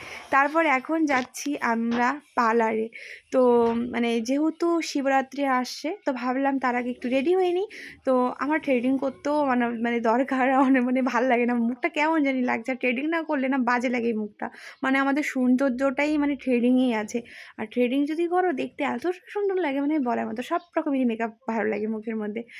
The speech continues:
তার জন্য যাচ্ছি পার্লারে। ভাবলাম যে একটা শ্যুট করবো পার্লারে, but পার্লারে গিয়ে দেখি মানে এতটাই মেকআপ ক্লাস শুরু হচ্ছে, মানে আর লজ্জাতে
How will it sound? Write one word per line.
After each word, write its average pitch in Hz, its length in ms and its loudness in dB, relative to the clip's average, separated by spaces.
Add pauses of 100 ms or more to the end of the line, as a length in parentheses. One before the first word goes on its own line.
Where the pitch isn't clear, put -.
(220)
তার 240 200 2
জন্য 269 200 0
যাচ্ছি 285 240 -2
পার্লারে। 247 460 0
ভাবলাম 269 400 0
যে 403 140 -2
একটা 359 180 -2
শ্যুট 359 220 -2
করবো 294 240 -4
পার্লারে, 254 280 0
but 254 180 -2 (100)
পার্লারে 240 300 -2
গিয়ে 294 220 -2
দেখি 330 280 -2 (440)
মানে 247 180 0 (160)
এতটাই 294 580 0
মেকআপ 370 360 0
ক্লাস 349 300 2
শুরু 370 280 0
হচ্ছে, 359 400 0
মানে 277 200 2 (160)
আর 262 260 4
লজ্জাতে 262 600 2